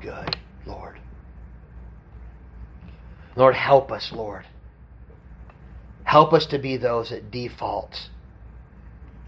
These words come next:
One who cries out to the Lord over others and ourselves.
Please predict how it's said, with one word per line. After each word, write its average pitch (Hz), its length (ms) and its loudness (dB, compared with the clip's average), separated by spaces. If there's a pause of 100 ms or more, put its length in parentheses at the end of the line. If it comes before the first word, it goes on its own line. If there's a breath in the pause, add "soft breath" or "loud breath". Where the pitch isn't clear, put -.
(1700)
One 143 220 12
who 139 100 4
cries 131 640 8
out 113 340 0
to 117 140 -8
the 107 120 -6
Lord 101 520 -6 (920)
over 107 320 0
others - 640 -6 (3250)
and 95 160 -6
ourselves. - 720 -6